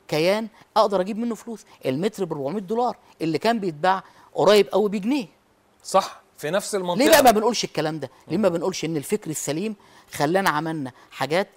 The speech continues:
Speaker 1: تجذب المستثمر وتجذب المواطن المصري إنه يدفع، وآخد الفلوس دي أبني بها الأسمرات؟ ليه ما قلناش إن إحنا بنينا الأسمرات قبل القصر؟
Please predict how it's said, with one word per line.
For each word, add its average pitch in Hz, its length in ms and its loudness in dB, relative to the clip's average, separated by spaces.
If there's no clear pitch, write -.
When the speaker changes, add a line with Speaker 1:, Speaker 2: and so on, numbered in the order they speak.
Speaker 1:
تجذب 175 320 0
المستثمر 185 640 -6
وتجذب 165 440 -4
المواطن 160 380 0
المصري 156 320 -6
إنه 147 100 -6
يدفع، - 300 -6
وآخد 185 360 4
الفلوس 196 360 -6
دي 190 160 -10
أبني 170 220 0
بها 170 140 0
الأسمرات؟ 143 480 -4
ليه 208 120 4
ما 240 100 0
قلناش 226 240 -4
إن 226 60 -4
إحنا 214 160 -6
بنينا 220 200 -2
الأسمرات 208 440 -4
قبل 202 120 -6
القصر؟ 175 400 -6